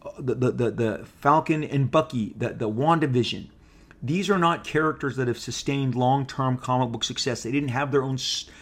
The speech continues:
series. There's not a Loki two hundred'cause there's not two hundred issues that Loki has been the featured player. He was, when I was growing up, a constant, you know, six, seven times a year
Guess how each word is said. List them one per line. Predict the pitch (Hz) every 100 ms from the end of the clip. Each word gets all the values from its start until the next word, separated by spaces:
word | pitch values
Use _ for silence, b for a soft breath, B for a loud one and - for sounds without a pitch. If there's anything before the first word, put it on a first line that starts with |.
| B B -
series. | - - 165 156 120
There's | 131 139
not | 175
a |
Loki | 143 123 147 135 143
two | - 147
hundred'cause | 110 143 117 104 123
there's | 113 120
not | 143 -
two | 147 139
hundred | 139 131
issues | 123 - 127 -
that | -
Loki | 127 127 131 127 B B B
has | 131
been | 107 127
the |
featured | 123 135 127 123 -
player. | 131 131 104
He | 135
was, | 147 139 123 156 - - B B B
when | 113
I | 113
was | 131 139
growing | 127 135 151
up, | 120 131 - b b b -
a | 120 123 135 - -
constant, | - 123 123 - 160 - - b b b
you | 123
know, | 120 120 127 -
six, | - - 160 - - -
seven | - 156
times | 139 156 151
a | 127
year | 123 131 143 156